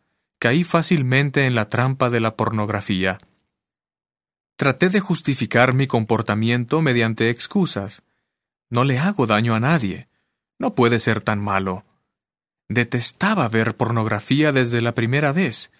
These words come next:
pero quedé atrapado. Deseaba ser un buen miembro de la iglesia, pero había cometido una serie de errores y no los corregí adecuadamente por mucho tiempo.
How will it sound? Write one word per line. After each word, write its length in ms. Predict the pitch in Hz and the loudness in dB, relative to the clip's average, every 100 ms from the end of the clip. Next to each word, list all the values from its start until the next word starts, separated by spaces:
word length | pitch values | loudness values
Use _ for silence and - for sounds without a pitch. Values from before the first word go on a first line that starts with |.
| _ _ _ | _ _ _
pero 220 | 120 110 107 | -2 -2 -2
quedé 320 | 110 104 120 | -2 2 0
atrapado. 640 | 117 113 - 127 113 98 - _ _ _ _ _ _ - | 2 -2 0 0 0 -4 -10 _ _ _ _ _ _ 0
Deseaba 520 | 123 - 131 165 185 | 2 4 4 4 4
ser 220 | - 165 | 2 2
un 120 | 165 143 | 2 2
buen 240 | 160 156 | 2 2
miembro 380 | 135 165 165 160 | 2 2 2 2
de 100 | 147 | 2
la 80 | 135 | 2
iglesia, 640 | 127 151 147 - 104 101 | 2 2 2 0 0 0
pero 220 | 113 110 | 0 0
había 400 | 101 110 147 143 | 0 0 0 0
cometido 580 | 143 135 120 127 131 139 | 0 0 0 -2 0 0
una 260 | 139 143 113 | 0 0 -2
serie 380 | - 151 180 | 0 0 2
de 120 | 165 151 | 0 0
errores 640 | 123 127 151 104 98 - _ _ - | 0 2 2 2 0 -4 _ _ -8
y 120 | 101 | -4
no 180 | 98 113 | 0 2
los 180 | 131 - | 0 0
corregí 540 | 127 120 104 - 151 | 0 0 -2 -2 0
adecuadamente 920 | 160 147 123 127 131 117 123 127 131 123 | 0 -2 0 0 0 0 0 0 -2 -2
por 240 | 117 104 | -2 -2
mucho 400 | 104 151 - 147 | -2 -2 -2 -4
tiempo. 520 | - 95 95 95 85 | 0 0 0 -4 -6